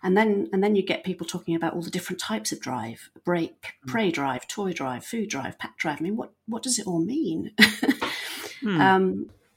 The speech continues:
Speaker 2: So to go back to your dogs and what you do with your dogs now. So it sounds like Brenna is, is kind of retired. She, she's fourteen now, you mentioned. And
Speaker 1: Yes,
Speaker 2: so,
Speaker 1: she is.
Speaker 2: so she, what did you do with her? You did search and rescue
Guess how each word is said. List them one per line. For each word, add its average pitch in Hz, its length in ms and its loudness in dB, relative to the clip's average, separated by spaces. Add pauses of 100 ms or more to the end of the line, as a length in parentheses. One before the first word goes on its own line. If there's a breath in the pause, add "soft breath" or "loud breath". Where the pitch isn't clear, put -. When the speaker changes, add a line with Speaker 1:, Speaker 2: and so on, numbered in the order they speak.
(180)
Speaker 2:
So - 120 -4
to 185 100 -6
go 285 180 2
back 240 220 2
to 185 120 -2
your 175 320 2 (300)
dogs 127 500 0
and 135 220 -4
what 143 200 -2
you 151 400 -4 (540)
do 180 220 0
with 147 160 -2
your 135 120 -4
dogs 131 360 -8
now. 131 260 -2
So 143 400 -2 (180)
it 160 120 -4
sounds 202 160 -2
like 165 180 -2
Brenna 180 340 2
is, 156 160 -4 (160)
is - 140 -2
kind 160 180 -2
of 143 60 -6
retired. 131 500 -2
She, 139 240 -6 (120)
she's - 240 -6
fourteen 135 520 -4 (180)
now, 127 120 -8
you 120 160 -6
mentioned. 120 420 -8
And 120 80 -6
Speaker 1:
Yes, - 140 0
Speaker 2:
so, 135 80 -4
Speaker 1:
she 131 300 -2
is. - 320 -14
Speaker 2:
so 143 360 -6 (240)
she, 180 600 -2 (420)
what 190 180 -2
did 196 160 -2
you 147 100 -2
do 127 160 -6
with 117 100 -8
her? 120 60 -4
You 135 80 2
did 208 140 6
search 190 280 0
and 160 60 -2
rescue 135 340 -2